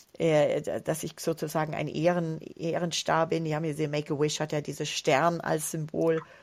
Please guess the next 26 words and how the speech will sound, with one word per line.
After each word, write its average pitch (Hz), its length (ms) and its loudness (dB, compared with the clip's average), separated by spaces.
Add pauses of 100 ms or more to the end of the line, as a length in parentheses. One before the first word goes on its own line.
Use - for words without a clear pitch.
(280)
Und, 147 500 0
ähm, 143 380 2 (500)
sehr 233 240 6
bewegend, 247 500 4
sehr 240 240 4
toll. 214 400 4
Und, 202 320 2
ähm, 190 340 2
auf 180 140 -2
diesem 196 280 -6
Wege 185 260 0
mein 175 220 0
Dank 170 240 0
an 170 160 0
alle, 185 340 4 (420)
die 190 80 -4
mitgemacht 180 600 -2
haben, 175 160 2
die 175 100 0
geholfen 170 540 4
haben, 170 160 0
die 165 100 -4
mir 165 320 0
ein 165 200 -8
Poster 170 500 2
oder, 165 400 6